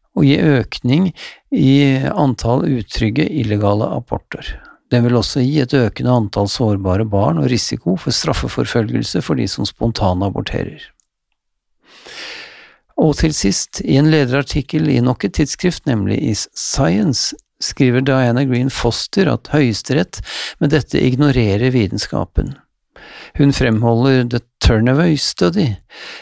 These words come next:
som ble ledet av henne selv, og som ble startet i to tusen og syv. Der ble tusen kvinner fulgt i fem år etter en abortsøknad for å se hvorvidt det å ta en abort, eller å bli nektet en, påvirket ulike, ulike aspekter av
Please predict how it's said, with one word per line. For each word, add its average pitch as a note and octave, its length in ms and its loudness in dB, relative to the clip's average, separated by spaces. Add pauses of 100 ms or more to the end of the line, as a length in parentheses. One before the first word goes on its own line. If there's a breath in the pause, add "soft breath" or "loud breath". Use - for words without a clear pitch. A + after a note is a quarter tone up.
(120 loud breath)
som B2+ 240 0
ble B2+ 80 2
ledet A2+ 320 0
av A#2 140 4
henne B2 160 2
selv, D#3 320 0
og B2 100 0
som C3 140 4
ble B2 80 -4
startet - 480 -2
i A#2+ 100 -2
to C3+ 160 -2
tusen - 460 -4
og - 20 -4
syv. - 380 -6 (760 loud breath)
Der B2+ 320 2
ble D3+ 140 -2 (100)
tusen A#2+ 480 0
kvinner D#3+ 400 2
fulgt D3+ 380 -2
i D3 80 -2
fem C3 340 0
år C3 240 2
etter - 320 -4
en A#2+ 140 2
abortsøknad B2 720 -2 (420 loud breath)
for D3 140 2
å - 20 2
se - 220 -2
hvorvidt C3 420 0
det A#2+ 140 2
å C3 100 0
ta - 380 0
en B2 100 0
abort, D3 460 -4 (420)
eller D3 400 2
å C#3 160 2
bli C#3+ 140 2
nektet C3 420 -2
en, G#3+ 220 0 (500 loud breath)
påvirket - 640 0
ulike, A#2+ 640 0 (100)
ulike A#2+ 400 0
aspekter A#2 600 -2
av - 20 0